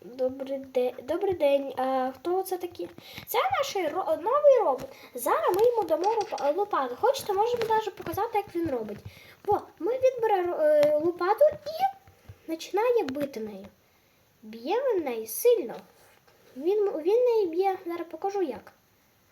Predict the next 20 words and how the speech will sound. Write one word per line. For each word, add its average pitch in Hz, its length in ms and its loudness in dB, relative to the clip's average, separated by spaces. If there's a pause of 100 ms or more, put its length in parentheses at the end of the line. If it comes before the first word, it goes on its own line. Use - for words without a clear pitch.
(560)
Він, 453 480 0
він 466 220 4
її 415 180 6
розкручує 349 800 2 (1040)
і 330 100 -6
потім 466 500 4 (480)
кидає. 302 420 4 (500)
Отако 294 360 -4
сильно 392 380 -4
розкручує. 453 600 -4 (1120)
От 440 160 -6
зараз 427 240 0
давайте 403 300 2
ми, 339 340 -2
ви 320 200 -2
можете 294 400 -8
стати 277 280 -8
отак, 277 300 -6
щоб - 140 -20
вам 523 120 -2